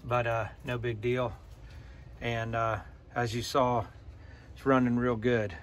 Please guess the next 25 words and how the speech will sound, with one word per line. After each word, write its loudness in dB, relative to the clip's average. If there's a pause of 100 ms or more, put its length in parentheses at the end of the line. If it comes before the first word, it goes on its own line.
(1700)
This 2
is 2
what 6
I 8
used, 2
Duralast 6
ignition 0
coil 6
multi-packs. 2
This -2
was -2
an 0
eight 2
pack, 0 (680)
and 4
it 4
was, 2
uh, 2 (180)
like 0
I -2
said, -2
two 0
hundred 2
thirty-nine 4
dollars. 4